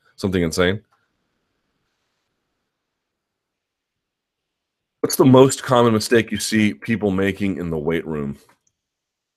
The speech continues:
Well, believe me, as somebody who has made a gazillion of them,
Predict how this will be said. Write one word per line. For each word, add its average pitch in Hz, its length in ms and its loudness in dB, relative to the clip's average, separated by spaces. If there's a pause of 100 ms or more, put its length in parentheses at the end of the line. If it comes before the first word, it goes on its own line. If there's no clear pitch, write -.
(240)
Well, 78 120 -2
believe 87 320 2
me, 73 200 -2
as - 140 -6
somebody 95 340 2
who 87 200 -2
has 82 240 0
made 85 240 -2
a 80 120 -4
gazillion 85 560 -2
of 71 120 -12
them, 73 320 -6